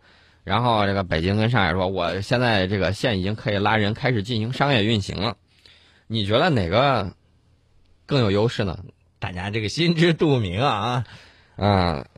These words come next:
Speaker 1: 再给大家说一个好消息，
Speaker 2: 嗯。
Speaker 1: 就是我们国家沿海还有内河水域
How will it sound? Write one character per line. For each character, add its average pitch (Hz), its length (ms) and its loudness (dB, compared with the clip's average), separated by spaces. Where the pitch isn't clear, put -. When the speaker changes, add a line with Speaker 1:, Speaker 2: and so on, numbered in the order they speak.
Speaker 1:
再 117 140 0
给 95 100 -2
大 95 100 0
家 95 140 0
说 113 220 0
一 98 60 0
个 87 360 0
好 80 160 -8
消 151 180 0
息， - 220 -8
Speaker 2:
嗯。 117 140 -8
Speaker 1:
就 113 100 -2
是 107 320 2
我 98 280 4
们 107 280 2
国 110 200 0
家 135 180 2
沿 117 400 2
海 - 280 -8
还 - 160 -4
有 107 220 2
内 160 320 2
河 104 220 2
水 71 220 -2
域 92 220 0